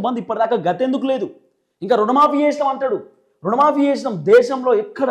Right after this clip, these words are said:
లేనటువంటి తరహాలో రుణమాఫీ చేసినాం, దేశంలోనే లేదట. మీరు చేసింది ఎంత, మీ లెక్క ఎంత, మీ పత్రం ఎంత? రుణమాఫీలో దాదాపు పదివేల కోట్ల రూపాయల డబ్బు ఇప్పటిదాకా మాయమైంది. ఇప్పటిదాకా ఒక తేలిక లేదు, ఒక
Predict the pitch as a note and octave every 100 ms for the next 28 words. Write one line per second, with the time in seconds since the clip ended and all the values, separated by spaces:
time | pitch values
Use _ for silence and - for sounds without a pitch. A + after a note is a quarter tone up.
0 | A3+ C4 B3+ B3+ B3+ - A#3 A#3 B3 G#3+
1 | A3 A#3 A3+ A3 A3 A3 G3+ - _ _
2 | C3+ D#3+ A3+ D#4 D4 D4+ C#4 F#3+ B2+ -
3 | _ _ _ _ _ _ _ _ _ _
4 | _ - E3+ C#3+ D#3+ G#3+ C#4 C4+ A#3+ G3+
5 | E3+ G3 B3+ G#3 E3 E3+ F3 B3 G#3+ F#3
6 | A#3 B3+ F#3 E3 - A#3+ A#3 F#3 F3 E3+
7 | - _ _ _ _ _ _ - E3+ A#3
8 | C4 B3+ B3 C4+ G#3+ A3 B3+ A#3 A3+ C#4+
9 | D4+ - _ - G3 G#3+ C4 D#3+ G#3 C4+
10 | D4 C#4 C4 B3+ B3+ A#3+ A#3+ A#3 A3+ A3
11 | D3 G3 F#3 E4 C#4+ C#4 C4 B3 A#3 G3+
12 | A3+ A3+ G#3 A3 G#3 G#3+ G3+ G3+ F#3 G3+
13 | A3 A3+ G#3 A#3